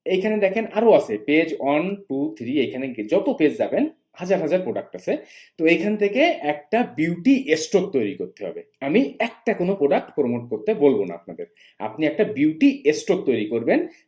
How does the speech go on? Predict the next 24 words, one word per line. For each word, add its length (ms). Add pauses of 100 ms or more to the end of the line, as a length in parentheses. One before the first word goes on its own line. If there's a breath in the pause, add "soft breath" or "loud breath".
(140)
দেখেন 300 (400 loud breath)
আমি 120 (100)
একটা 240
বিউটি 240 (160)
স্টোর 180 (100)
তৈরি 220
করেছি 220 (100)
সাইট 280
Google-কে 380
ব্যবহার 320
করে, 200
যে 60 (160)
উইমেন্স 340 (220)
বিউটি 320
প্রোডাক্ট 260 (160)
বেস্ট 260 (200)
স্টোর। 180 (340 loud breath)
এবার 220
দেখেন 280
এখানে 200 (180)
একটা, 180 (120)
দুইটা, 220 (100)
তিনটা, 260
চারটা, 220